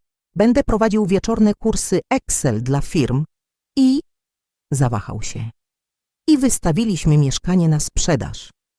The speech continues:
"Co?" To mnie zaskoczyło. "Ale to wasz dom. Gdzie będziecie mieszkać?" "Na razie u rodziców Agaty. Oni mają duży dom w Warszawie. A potem zobaczymy.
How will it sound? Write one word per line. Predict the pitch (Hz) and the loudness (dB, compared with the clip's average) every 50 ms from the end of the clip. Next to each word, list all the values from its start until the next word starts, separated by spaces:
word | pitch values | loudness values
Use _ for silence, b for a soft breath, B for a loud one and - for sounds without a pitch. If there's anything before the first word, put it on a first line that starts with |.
| _ _ _ _ _ _ _ _ _ _ _ _ _ - | _ _ _ _ _ _ _ _ _ _ _ _ _ -6
"Co?" | - - 208 240 285 339 - _ _ _ _ _ _ _ _ _ _ - | -2 0 2 2 0 -2 -4 _ _ _ _ _ _ _ _ _ _ 0
To | 190 | 2
mnie | 160 113 104 101 | 2 2 2 0
zaskoczyło. | 107 110 - - - 110 - - 107 104 107 113 117 - _ _ _ _ _ _ _ _ _ _ _ _ _ _ | -2 -6 -8 -8 -8 -10 -10 -8 -10 -10 -10 -10 -12 -16 _ _ _ _ _ _ _ _ _ _ _ _ _ _
"Ale | - 214 247 | -2 0 0
to | - 302 254 | 2 2 2
wasz | 302 302 - - 151 | 2 2 2 2 0
dom. | 143 220 220 165 101 101 104 _ _ _ _ _ _ - | 0 0 0 0 0 -4 -6 _ _ _ _ _ _ -2
Gdzie | 190 - 302 | -2 0 0
będziecie | 302 311 302 311 294 - 294 | 0 0 0 -2 -2 0 2
mieszkać?" | 285 269 185 - - - - 101 - - - _ _ _ _ _ _ _ _ _ _ _ _ _ _ _ _ _ _ _ - | 2 4 4 2 2 -2 -6 -10 -10 -12 -16 _ _ _ _ _ _ _ _ _ _ _ _ _ _ _ _ _ _ _ 0
"Na | 151 143 | 2 2
razie | 156 160 160 175 185 | 2 2 2 0 0
u | - 160 151 | 0 0 0
rodziców | 156 151 143 170 175 - - 151 | 2 0 0 -2 -4 -4 -4 -4
Agaty. | 180 160 151 175 156 - - - 110 107 - _ _ _ _ _ _ _ _ _ - | -2 -2 -2 0 -2 -2 -4 -6 -8 -8 -10 _ _ _ _ _ _ _ _ _ 2
Oni | 214 240 233 | 4 6 6
mają | 233 220 208 202 | 6 6 4 4
duży | 175 208 202 185 170 | 4 2 2 2 2
dom | 170 165 151 139 | 2 4 2 2
w | 127 123 | 0 0
Warszawie. | 135 143 - - - 139 117 104 98 95 113 113 _ _ _ _ _ _ _ _ _ | -2 -2 -2 -2 -2 -4 -4 -4 -4 -6 -8 -8 _ _ _ _ _ _ _ _ _
A | - 151 | -2 0
potem | - 240 262 - 190 185 185 185 - - _ _ _ _ | 0 0 0 0 0 0 0 0 -2 -6 _ _ _ _
zobaczymy. | - 143 156 143 139 - - - 113 101 107 113 | -2 0 0 0 0 0 -2 -2 -2 -2 -2 -4